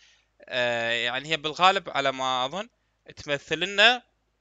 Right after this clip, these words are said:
مال first order. يعني ال، اللينير. تمام؟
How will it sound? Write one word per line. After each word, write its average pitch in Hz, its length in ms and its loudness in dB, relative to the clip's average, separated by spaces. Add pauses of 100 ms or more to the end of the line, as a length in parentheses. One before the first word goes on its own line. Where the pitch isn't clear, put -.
(360)
مال 143 540 0
first 180 460 2
order. 110 420 -4 (1500)
يعني 131 320 -2
ال، 123 920 -6 (840)
اللينير. 135 720 0 (460)
تمام؟ 131 400 0